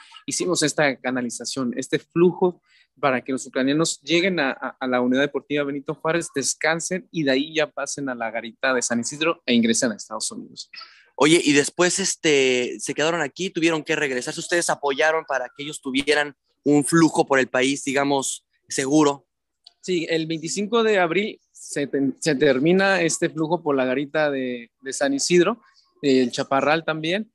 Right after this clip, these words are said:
Speaker 1: y se abre un nuevo programa que se llama Unidos por Ucrania, donde tienen que hacer el proceso desde Euro-, desde Europa.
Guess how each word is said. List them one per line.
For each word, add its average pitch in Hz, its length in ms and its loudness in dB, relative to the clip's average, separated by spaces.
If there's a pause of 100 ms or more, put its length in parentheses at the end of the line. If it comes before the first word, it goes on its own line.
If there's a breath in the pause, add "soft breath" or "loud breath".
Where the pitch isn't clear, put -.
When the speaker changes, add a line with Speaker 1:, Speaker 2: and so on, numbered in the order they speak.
(480)
Speaker 1:
y 185 260 2
se 165 140 2
abre 156 160 2
un 170 60 -2
nuevo 156 220 -4
programa 160 440 -4
que 143 120 -14
se 135 200 -8
llama 135 240 0
Unidos 151 200 0
por 151 140 -2
Ucrania, 156 500 -2
donde 139 280 -4
tienen 165 260 -2
que 170 80 -4
hacer 160 160 -4
el 151 80 -6
proceso 135 460 -4
desde 127 180 -4
Euro-, 131 380 -2
desde 139 220 4
Europa. 127 420 4